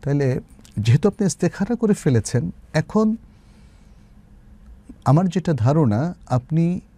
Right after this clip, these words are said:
আহ, কিছু একটা স্বপ্নের উপরে নির্ভরশীল হয়ে পড়েছেন। কিছু একটা,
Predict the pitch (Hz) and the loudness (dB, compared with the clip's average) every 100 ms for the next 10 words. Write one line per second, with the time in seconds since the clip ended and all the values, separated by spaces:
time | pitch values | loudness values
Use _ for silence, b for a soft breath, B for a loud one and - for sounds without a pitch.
0 | b b b b - - - - - 185 | b b b b -14 -10 -8 -10 -2 -2
1 | - 175 - 165 - 202 202 - 202 208 | 0 -2 -2 -4 -2 -2 -2 -4 -2 0
2 | 196 175 170 156 135 107 117 - 120 110 | 2 0 0 2 2 2 0 0 0 2
3 | 104 110 92 - - - - - B B | 2 0 -6 -6 -8 -10 -20 -20 B B
4 | B B - 165 214 185 - 190 185 | B B -4 0 2 0 2 0 0